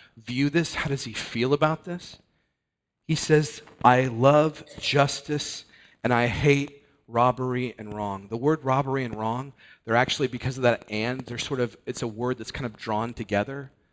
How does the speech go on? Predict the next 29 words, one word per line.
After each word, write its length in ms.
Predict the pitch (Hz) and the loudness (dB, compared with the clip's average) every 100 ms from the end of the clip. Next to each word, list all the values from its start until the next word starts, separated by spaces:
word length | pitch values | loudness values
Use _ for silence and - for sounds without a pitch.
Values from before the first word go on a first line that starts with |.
| _ _ _ _ | _ _ _ _
It's 100 | - | -12
called, 340 | - 127 110 - | 0 0 0 -4
the 80 | |
word, 220 | 117 123 - | -4 -2 -2
I 40 | |
think 140 | 127 123 | -4 -6
it's 100 | - | -4
called 220 | 120 101 | -4 -2
hendiadys, 840 | 127 110 101 113 127 196 - - - - _ | -4 0 2 2 0 -4 -8 -12 -16 -20 _
but 80 | 123 | -4
it 100 | 113 | 0
basically 460 | 135 143 160 143 120 | 2 0 -2 -2 -2
is 180 | 113 107 | -2 -6
one 340 | 113 127 120 | -4 -4 -2
word, 220 | 120 113 | 0 0
and 140 | 107 110 | -2 -8
it 100 | - | -4
basically 440 | 135 - - 131 | -4 -4 -8 -8
just 240 | 120 - | -8 -8
means, 600 | 131 143 113 113 139 - - _ _ _ _ _ _ - _ _ _ _ _ _ - | -4 -2 -2 -6 -12 -18 -20 _ _ _ _ _ _ -20 _ _ _ _ _ _ 0
it 160 | 120 | 0
means 300 | 131 139 139 | 2 0 0
that, 160 | 127 - _ _ - | -2 -2 _ _ -2
it 100 | 127 | 0
means 240 | 131 139 | 0 -2
iniquity. 680 | 113 120 127 - 95 80 85 _ _ _ _ _ _ _ _ _ _ | -4 -6 -6 -6 -10 -10 -16 _ _ _ _ _ _ _ _ _ _
So 320 | - 139 120 - _ _ - | -6 -2 -2 -6 _ _ 0
immoral, 720 | 151 170 151 147 147 143 147 - _ _ _ _ | 2 2 0 0 0 -2 -10 -14 _ _ _ _
gross, 880 | 131 139 135 139 - - - - | 0 2 2 0 -4 -6 -6 -10